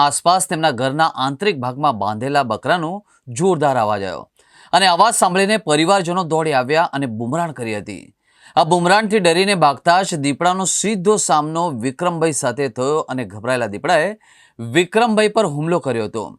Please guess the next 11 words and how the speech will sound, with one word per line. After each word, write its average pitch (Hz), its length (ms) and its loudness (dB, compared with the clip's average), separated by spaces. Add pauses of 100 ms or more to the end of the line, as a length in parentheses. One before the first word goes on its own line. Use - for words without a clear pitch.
(360)
અને 185 140 4
પછી 202 240 2
તેમણે 214 240 0
તાત્કાલિક, 208 580 2 (100)
તે 208 120 2
તાત્કાલિક 202 720 0 (140)
જંગલ 175 340 0
તરફ 165 240 -2
ભાગી 147 300 -8
છૂટ્યો 113 260 -6
હતો. 101 160 -10